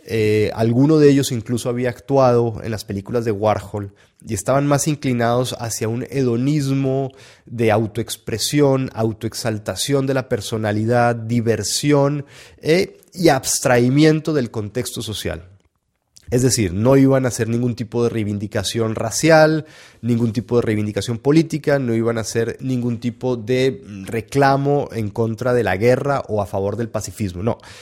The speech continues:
querían simplemente autoexpresión, diversión, psicodelia,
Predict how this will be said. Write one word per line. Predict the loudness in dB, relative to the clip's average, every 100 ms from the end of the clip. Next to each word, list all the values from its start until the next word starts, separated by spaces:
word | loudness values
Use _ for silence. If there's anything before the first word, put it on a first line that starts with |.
| -20 -6
querían | 2 2
simplemente | 2 0 0 -2 -2 -4
autoexpresión, | 0 -2 -2 -8 -6 -6 -2 2 2 0 -6 _
diversión, | -6 -2 -2 -2 -2 0 0 -2 -8
psicodelia, | -8 -8 -2 0 2 2 2 -4 -6